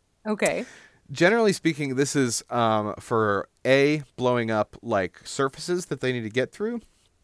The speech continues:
Speaker 2: or B, if you built a, a fucking staircase and you were like, "Oh, this staircase is not helping me at all. It led, didn't lead to the place I needed it to lead."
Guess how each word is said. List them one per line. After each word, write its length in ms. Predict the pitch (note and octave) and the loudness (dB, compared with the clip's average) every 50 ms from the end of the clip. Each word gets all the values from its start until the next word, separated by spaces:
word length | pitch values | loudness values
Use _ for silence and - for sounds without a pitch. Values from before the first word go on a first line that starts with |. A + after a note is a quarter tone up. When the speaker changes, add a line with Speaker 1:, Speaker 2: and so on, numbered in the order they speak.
| _ _ _ _ _ _ _ _ _ _ _ _ _ - - | _ _ _ _ _ _ _ _ _ _ _ _ _ -18 -6
Speaker 2:
or 180 | - C#3 C#3 C#3 | 0 2 2 2
B, 480 | C3+ A#2 D3 F#3 F#3 C3 G#2+ A2 A#2+ - - - - - - - - - - _ _ _ _ _ | 2 2 0 2 2 2 2 0 0 -2 -8 -18 -20 -20 -20 -20 -20 -20 -20 _ _ _ _ _
if 180 | C3+ C3 - B2+ | 0 0 0 -4
you 240 | C3+ D#3+ F3 E3 - _ _ | -8 -8 -10 -10 -12 _ _
built 260 | - C#3 C#3 - - | 4 4 4 4 4
a, 140 | - G2+ G#2 - - _ | 0 -6 -8 -10 -8 _
a 220 | - A#2 A2 G#2 F#2+ | 4 6 6 6 4
fucking 340 | - - B2+ A#2+ - A2 F#2+ | 4 2 2 2 0 -4 -4
staircase 560 | - - A2+ A#2+ B2+ - D#3+ D3+ E3+ D#3+ - | 0 2 2 2 2 2 0 0 0 -2 -4
and 220 | - A2+ A2+ A2 A2 | -6 -6 -4 -2 -2
you 100 | A#2 B2 | 0 0
were 60 | A#2+ | 2
like, 240 | A2+ G#2+ G#2+ G2+ - - | 2 2 0 0 -2 0
"Oh, 160 | - C3+ A#2+ | 2 4 4
this 160 | G#2+ A#2 - - | 4 2 -2 -2
staircase 500 | - D#3+ D#3 D#3 - - A#2 G#2 - - | 0 0 0 0 0 0 -2 -2 -2 -6
is 140 | G2 - | -8 -4
not 180 | - G#2+ G#2 G2 | 0 0 0 0
helping 300 | G#2+ G#2+ G#2+ - - G2 | 0 -2 -4 -4 -6 -8
me 80 | F#2 G2 | -6 -2
at 60 | G2+ | 0
all. 180 | A2 A2 G2 | 2 2 2
It 80 | G2 F#2 | 0 -2
led, 540 | F#2 G#2+ A2 G2+ F#2+ F2 E2+ D#2+ D#2+ - G2+ | -2 0 0 0 -2 -4 -10 -18 -18 -18 -8
didn't 240 | - A#2+ G#2+ G#2 G2+ | -6 -6 -6 -4 -6
lead 160 | G#2 G#2+ G#2 F#2 | -6 -6 -6 -6
to 60 | F#2 | -8
the 80 | F2 | -10
place 300 | - - A2+ G#2 G2 - | -4 -2 -2 -2 -2 -4
I 20 | G2+ | -6
needed 220 | G2+ G2+ G2 G2+ | -6 -4 -4 -6
it 100 | G2 F#2 | -6 -8
to 80 | - G2+ | -10 -10
lead." 260 | G2 G#2 G#2+ A2+ A#2 | -8 -6 -6 -6 -8